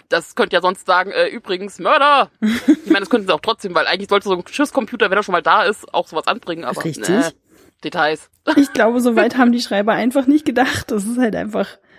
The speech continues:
Speaker 2: Wahrscheinlich sollen wir als Zuschauer froh sein, dass da überhaupt dieses Notfallprotokoll, Programm kommt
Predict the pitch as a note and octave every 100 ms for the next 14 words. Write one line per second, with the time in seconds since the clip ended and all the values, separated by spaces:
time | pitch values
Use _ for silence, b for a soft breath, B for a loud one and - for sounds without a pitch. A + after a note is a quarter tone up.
0 | b b - - A3 A#3+ A#3+ G3 A#3+ B3
1 | G#3 A3 - C#4+ - A#3+ A3 A3 - C#4+
2 | C4 A#3+ A3 - A3+ G#3+ F3 C4+ - G#3
3 | E3 D#3+ E3+ F3 D#3+ E3+ E3 - - -
4 | - - C3+ - B2+ D3 - G3 F3 A3
5 | B3 A#3 C4 D#4+